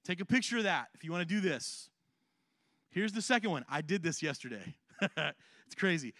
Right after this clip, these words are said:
Drive the speed limit everywhere you go for one full day. Y'all,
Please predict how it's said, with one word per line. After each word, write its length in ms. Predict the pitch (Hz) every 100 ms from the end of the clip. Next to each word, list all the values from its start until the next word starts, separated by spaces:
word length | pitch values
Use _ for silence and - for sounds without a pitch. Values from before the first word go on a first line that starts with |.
| - -
Drive 400 | 156 196 240 240
the 80 |
speed 300 | 233 - 226
limit 220 | 196 185 175
everywhere 340 | 185 196 196
you 120 | 190
go 180 | 165 170
for 160 | 156 147
one 160 | 139
full 180 | 139 139
day. 160 | 123 95 87 _ _ _ _ _ _ _ _ _ _ _ _ _ _ _ _ _ _ _ _
Y'all, 580 | 139 214 294 254 170 117